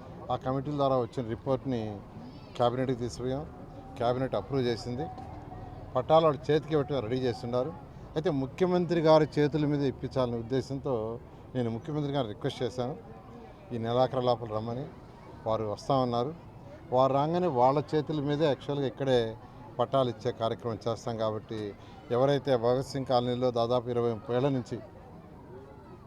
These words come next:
ఇబ్బందులు పడుతున్నారో వాళ్ళ ఇబ్బందులన్నీ తీర్చడం జరుగుతుందని తెలియజేస్తూ, ఇక్కడ ఒక మంచి పార్క్ కడతాం, స్థలం చూడమంటే ఈ యొక్క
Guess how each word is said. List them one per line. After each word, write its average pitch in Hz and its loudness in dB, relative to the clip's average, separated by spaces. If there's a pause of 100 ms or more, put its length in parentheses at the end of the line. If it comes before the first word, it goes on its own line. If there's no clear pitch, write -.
(880)
ఇబ్బందులు 143 2
పడుతున్నారో 139 6
వాళ్ళ 135 4
ఇబ్బందులన్నీ 131 2
తీర్చడం 117 -6
జరుగుతుందని 110 -4
తెలియజేస్తూ, 117 -4 (680)
ఇక్కడ 170 2
ఒక 151 6
మంచి 151 4 (100)
పార్క్ 143 4
కడతాం, 135 0 (400)
స్థలం 139 2
చూడమంటే 127 0 (140)
ఈ 117 -6
యొక్క 107 0